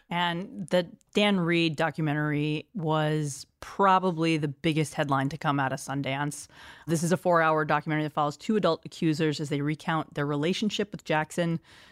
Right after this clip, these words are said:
and they each reveal allegations of being molested and sexually abused as children by the former King of Pop. The family of the late pop star has called it a, quote, "tabloid character assassination," and Reed has defended the film, which will air in March on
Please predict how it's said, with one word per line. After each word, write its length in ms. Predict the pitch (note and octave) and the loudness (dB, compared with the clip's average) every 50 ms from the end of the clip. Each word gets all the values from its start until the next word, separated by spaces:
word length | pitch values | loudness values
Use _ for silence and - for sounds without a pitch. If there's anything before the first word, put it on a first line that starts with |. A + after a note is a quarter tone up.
| _ _ | _ _
and 160 | - E3 D#3+ E3 | -2 0 2 2
they 120 | E3 - - | 0 0 2
each 240 | G3+ A3+ A3+ - | 2 2 2 2
reveal 340 | - F#3+ E3 D3+ D3+ D#3 D3 - | 0 0 2 2 2 2 2 2
allegations 600 | - C#3 D3 C#3+ C#3 D3 D3 C#3 - D3 D3 C3+ | 2 0 0 0 -2 -2 -4 -2 -2 -4 -4 -4
of 80 | C#3 | -2
being 180 | C3+ C#3+ C#3 C#3 | -2 0 2 2
molested 540 | C#3 C3+ C#3+ D3 C#3+ - - D#3 D3 C#3+ - | 0 0 0 -2 -2 -2 -2 -2 -2 -2 -2
and 140 | - C#3+ - | -4 -4 -2
sexually 380 | - F3 E3+ - - E3 D#3+ | -2 -2 -2 0 0 0 0
abused 340 | D3+ C#3 C#3+ C#3 C#3 C#3+ - | 0 -2 -2 -2 -2 -2 -6
as 140 | C#3 - - | -10 -12 -10
children 500 | _ - - D3+ C#3 - D3 C#3+ C#3+ D3 | _ -4 -4 -4 -2 0 0 0 0 0
by 140 | C#3+ C#3+ C#3 | -2 -2 -4
the 100 | - C#3 | -4 -6
former 300 | _ - D#3+ D3 C#3+ C#3 | _ -2 0 0 0 -2
King 240 | C#3 - - C#3 B2+ | -4 -6 -6 -6 -6
of 100 | B2+ _ | -6 _
Pop. 340 | - - C#3+ C#3 C3+ _ _ _ - - - - - - - - _ _ | -2 0 0 0 0 _ _ _ -20 -20 -20 -20 -20 -20 -20 -20 _ _
The 80 | - - | -16 -4
family 360 | - - G#3 G#3 G#3 G#3+ G3+ | 0 4 4 6 6 6 4
of 60 | F#3+ | 4
the 80 | F3+ E3+ | 4 4
late 180 | D#3+ D#3 D#3 | 2 2 2
pop 160 | - E3 D3 | 0 -2 -4
star 140 | - - D3+ | 0 0 0
has 100 | D3+ D3+ | 0 0
called 300 | - - - D3+ D3+ D3+ | -2 -2 0 0 2 2
it 100 | D#3 D3+ - | 0 0 -2
a, 40 | D3+ | -4
quote, 460 | C#3 - - - F#3 F3+ - _ _ | -10 -4 0 2 2 2 0 _ _
"tabloid 480 | - - - F#3+ G3+ F#3+ G3 G3+ G3+ F#3 | -14 0 2 2 2 4 2 0 0 0
character 440 | - - F3+ E3+ E3+ E3+ - F3+ - | -2 0 2 2 2 2 0 -2 -2
assassination," 920 | - - - - D#3+ D3 C#3+ - D#3 D3 D3+ D3+ C#3 - F3 E3+ F3 F3 - _ - - - - _ _ - | -2 -6 -4 -2 -2 -2 -2 -2 -2 0 0 0 -2 -2 -2 -2 -2 -4 -4 _ -20 -20 -20 -20 _ _ -4
and 200 | - D#3+ D#3+ D3+ | -2 0 0 2
Reed 220 | E3+ F#3 F#3+ F#3+ | 0 0 2 2
has 140 | F3+ F3 D#3+ | 2 0 2
defended 380 | D3 D#3 - - A3 B3 A#3+ | 0 -2 0 2 4 4 4
the 80 | D#3+ D#3+ | 2 0
film, 480 | - - D#3 D3+ D#3 D#3 D#3+ D#3+ F3+ - _ | -2 0 0 2 2 2 0 -2 -2 -4 _
which 240 | E3 E3 D#3+ - - | -2 -2 -2 2 0
will 100 | E3+ - | 0 2
air 200 | - D3+ D#3 D#3 | 2 0 0 2
in 160 | - D3+ D3+ D3+ | 0 0 0 0
March 480 | D3+ D3+ D3 D3+ D3+ - - - - _ _ _ | 2 2 2 0 0 -4 -8 -10 -10 _ _ _
on 220 | - D#3+ D3 C#3+ | -2 0 0 0